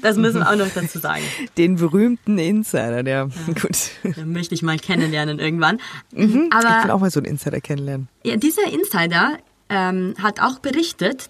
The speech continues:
Speaker 1: dass Meghan wie besessen davon sein, ähm, ihre Lily in England taufen zu lassen, im Beisein der Royal Family, damit ihre Kinder eines Tages vielleicht doch noch den Titel des Prinzen und der Prinzessin erhalten.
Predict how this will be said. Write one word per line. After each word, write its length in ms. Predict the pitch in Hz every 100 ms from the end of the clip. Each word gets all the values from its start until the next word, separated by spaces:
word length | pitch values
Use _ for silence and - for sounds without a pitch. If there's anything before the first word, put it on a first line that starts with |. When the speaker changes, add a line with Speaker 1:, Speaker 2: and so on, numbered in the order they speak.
| -
Speaker 1:
dass 260 | 214 -
Meghan 500 | 202 202 262 330 294 359 359
wie 220 | 202 240
besessen 680 | 175 202 180 220 294 - 185
davon 380 | 170 165 165 165
sein, 480 | 160 165 247 262 -
ähm, 1120 | 190 175 170 170 170 170 170 170 - - - - -
ihre 240 | - 196 196
Lily 460 | 190 254 277 254
in 200 | 254 185
England 420 | - 254 240 170 170
taufen 300 | 196 247 180
zu 80 | 170
lassen, 300 | 165 170 190
im 100 | 175
Beisein 320 | 190 226 196
der 120 | 170
Royal 240 | 165 208 208
Family, 460 | 196 208 170 233 - - - -
damit 260 | 214 247
ihre 160 | 240 214
Kinder 480 | - 302 294 285 - -
eines 280 | 233 302 -
Tages 360 | 240 240 262
vielleicht 340 | - 254 247 277
doch 140 | 294
noch 240 | 285 262 -
den 260 | - 240
Titel 240 | 240 262 254
des 160 | 214
Prinzen 340 | - 240 262 247
und 100 | 202
der 80 | 208
Prinzessin 580 | - 220 - 202 254 233
erhalten. 640 | 165 156 151 - 175